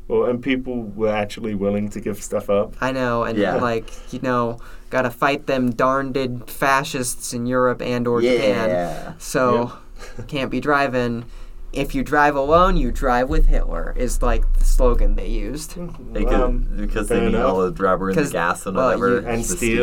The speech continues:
Speaker 3: steel.
Speaker 1: and
Speaker 2: Tanks,
Speaker 1: <laughs>
Speaker 2: tanks take a lot more gasoline than cars, and we had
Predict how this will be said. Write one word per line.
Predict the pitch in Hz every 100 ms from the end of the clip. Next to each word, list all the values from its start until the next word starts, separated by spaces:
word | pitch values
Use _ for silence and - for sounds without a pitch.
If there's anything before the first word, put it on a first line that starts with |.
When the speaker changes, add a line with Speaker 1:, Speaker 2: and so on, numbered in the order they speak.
| 117
Speaker 3:
steel. | 110 98
Speaker 1:
and | 101 98
Speaker 2:
Tanks, | - 208 240 226 120
Speaker 1:
<laughs> | -
Speaker 2:
tanks | 202 220 254 -
take | 226 208
a | 170
lot | 156 156
more | 147 135
gasoline | 127 127 123 131 113 110 107
than | 104
cars, | 107 120 107 101 110 110
and | 117
we | 123
had | 143 139